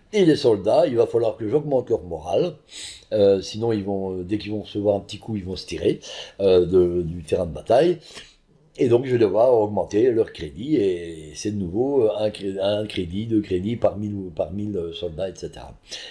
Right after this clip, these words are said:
Et donc, plus on aura de soldats aussi, plus ça va nous coûter cher. Vous voyez qu'on a vingt-neuf crédits là, plus les cent trente qu'on avait. Notre commandant nous a fait un petit plaisir, c'est qu'il a réussi à vendre de la flotte qu'on avait de trop. Hein, je vous l'avais dit ici, euh, on a passé de toute façon, comme on voit,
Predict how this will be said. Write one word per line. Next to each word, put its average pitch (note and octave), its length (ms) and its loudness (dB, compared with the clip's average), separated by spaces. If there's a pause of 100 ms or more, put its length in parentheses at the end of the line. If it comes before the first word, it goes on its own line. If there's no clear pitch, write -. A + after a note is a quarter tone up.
(120)
Et E2 40 0
donc, E2+ 140 -2
plus G2+ 180 -6
on G2+ 120 2
aura E2+ 160 2
de - 40 -18
soldats - 280 -2
aussi, A2 180 -4
plus G2+ 160 -14
ça F#2 140 -10
va F2+ 80 -8
nous F2 80 -10
coûter D#2 260 -16
cher. - 340 -6 (220)
Vous G#2+ 80 0
voyez A2+ 180 8
qu'on G#2+ 140 -8
a G#2 80 2
vingt-neuf G2+ 380 -6
crédits B1+ 340 -16
là, F#2+ 160 -4
plus A2 260 -16
les G2 100 -6
cent F#2 200 -8
trente F2 240 -10
qu'on E2 140 -12
avait. E2 280 -4 (280)
Notre C#3 240 2
commandant D3+ 400 4
nous C3+ 100 -2
a C3 80 4
fait B2 80 -6
un B2+ 80 -4
petit B2 140 -16
plaisir, C3 480 -4
c'est A2 100 -8
qu'il G2+ 140 -6
a G#2+ 40 2
réussi G#2+ 300 -4
à G#2+ 60 2
vendre G#2 240 -2
de G2+ 80 2
la G2 100 4
flotte A2 320 -2
qu'on F#2+ 140 -4
avait F2+ 180 -4
de - 100 -20
trop. - 300 -4 (800)
Hein, F#2 180 -8
je D#2 140 -10
vous F#2 40 -6
l'avais F2 220 -2
dit F#2 140 -8
ici, G2+ 420 0
euh, E2 240 4
on E2+ 220 -4
a E2 260 -8
passé A#2+ 460 0
de G#2 120 -8
toute G2+ 220 -14
façon, A2 460 -8
comme F#2+ 200 -8
on G2 120 -10
voit, G2+ 320 2